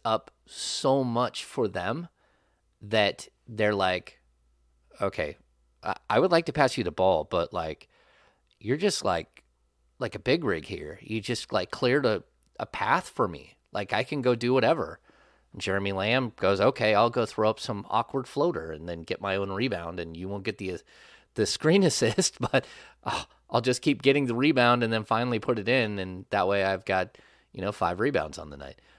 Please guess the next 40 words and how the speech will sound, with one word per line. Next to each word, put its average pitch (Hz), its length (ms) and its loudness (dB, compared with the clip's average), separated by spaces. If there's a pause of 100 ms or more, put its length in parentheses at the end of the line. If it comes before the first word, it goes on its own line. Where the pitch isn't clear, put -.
(160)
Um, 92 420 0 (160)
yeah, 120 300 6
so, 139 340 6
like, 120 320 -2
I, - 160 -2
I 139 60 -4
think 156 180 -6
there 131 160 2
is 135 180 2
a 127 60 2
problem 110 480 2
there 92 320 0
that 92 260 -4 (520)
I - 80 -8
think - 240 -14
some 123 180 -2
of 160 80 -2
these 185 140 -4
guys 101 280 0
are 107 100 -10
like, 92 280 -12 (1300)
we've 139 180 2
never 285 240 2
seen 170 340 0
this 170 160 0
before. 170 580 6
Like, 110 300 4
what 113 460 0
is 226 160 0
happening 131 420 2
here? 85 240 -6
How 139 260 4
is 156 180 2
it 127 120 -2
that 107 140 0
he 135 200 -6
sets 127 300 0
a 101 60 -6
screen? 113 440 -6 (460)
And 185 380 2